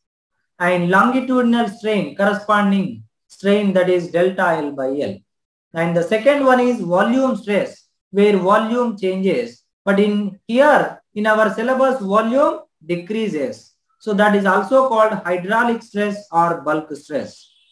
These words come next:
And the corresponding strain is bulk strain or volume strain. And here,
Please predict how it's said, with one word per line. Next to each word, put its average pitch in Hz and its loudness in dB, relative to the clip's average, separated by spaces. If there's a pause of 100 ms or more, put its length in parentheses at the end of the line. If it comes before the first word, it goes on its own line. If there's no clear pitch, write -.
(200)
And 175 -2 (200)
the 190 0
corresponding 233 0
strain 202 -2
is 196 -4
bulk 185 -2
strain 196 -2
or 175 0
volume 196 -2
strain. 131 -6 (440)
And 180 0
here, 175 0